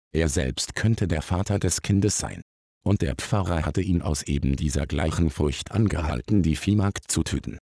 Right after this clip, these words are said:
Das Gestöhne und Wimmern der Magd versiegte und sie küsste ihr Kind, und ihr Körper erschlaffte.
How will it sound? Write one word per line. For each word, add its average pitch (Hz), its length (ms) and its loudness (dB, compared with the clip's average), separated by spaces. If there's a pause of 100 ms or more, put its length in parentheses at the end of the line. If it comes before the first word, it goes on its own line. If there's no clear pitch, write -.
(240)
Das 90 300 0
Gestöhne 98 520 2
und 76 300 -2
Wimmern 120 240 4
der 101 140 4
Magd 104 260 2
versiegte 92 540 0
und 69 180 0
sie 67 140 0
küsste - 460 -2
ihr 82 180 0
Kind, - 400 -4 (200)
und 98 320 2
ihr 82 220 2
Körper 85 480 -2
erschlaffte. - 800 -8